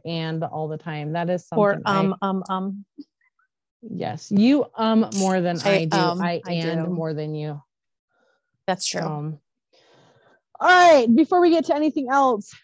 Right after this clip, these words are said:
Speaker 1: if you haven't heard, there's a family of four missing from Merced, California.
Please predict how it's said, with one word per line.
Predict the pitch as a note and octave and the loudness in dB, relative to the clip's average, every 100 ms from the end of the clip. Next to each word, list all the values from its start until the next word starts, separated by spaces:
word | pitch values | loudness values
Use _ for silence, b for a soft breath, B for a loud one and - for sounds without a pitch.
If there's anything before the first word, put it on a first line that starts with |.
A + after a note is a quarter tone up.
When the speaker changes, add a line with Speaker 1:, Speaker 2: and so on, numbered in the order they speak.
| _ | _
Speaker 1:
if | B3+ A#3 | -10 -8
you | C4 | -6
haven't | B3+ A#3+ A#3 | -6 -8 -8
heard, | A#3 A3 | -8 -8
there's | G3 A3+ A3+ A3 | -6 -4 -4 -6
a | A3 | -10
family | - A3+ A3+ A3+ - | -10 -8 -8 -10 -10
of | G#3 _ _ | -12 _ _
four | A3+ G#3+ G#3+ G3 F#3 F3 B _ | 0 2 2 2 0 -4 B _
missing | G#3 A3 A3 - A3 G#3 G3+ G3 - - | -6 -6 -6 -6 -6 -4 -6 -8 -12 -8
from | A3 G3+ | -4 -4
Merced, | G3+ F#3+ G3 G3 - G#3 F#3+ F#3 | -4 -6 -6 -8 -6 -2 -2 -2
California. | - G#3 F#3+ F#3 - F#3+ F#3 F3+ | -8 -6 -4 -6 -10 -10 -8 -8